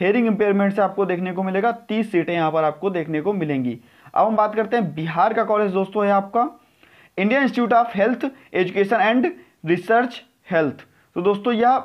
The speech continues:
पटना बिहार में है। यहाँ पर आपको बीएड स्पेशल एजुकेशन एचआई से तीस सीट्स आपको देखने को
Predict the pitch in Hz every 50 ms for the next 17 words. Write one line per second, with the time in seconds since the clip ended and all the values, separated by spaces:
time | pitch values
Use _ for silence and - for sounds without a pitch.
0 | - - 180 165 - 190 202 208 196 185 175 165 151 156 170 190 202 208 214 214
1 | 202 180 170 170 - 196 185 180 180 190 220 220 175 165 190 214 226 214 214 202
2 | - 202 196 202 208 196 190 185 185 190 185 180 214 220 240 254 - - _ _
3 | _ _ _ _ - - 175 175 - 202 202 214 233 208 254 240 240 - - 262
4 | 277 254 - - 240 233 196 - 214 185 180 - 196 196 175 170 160 175 170 175
5 | 175 240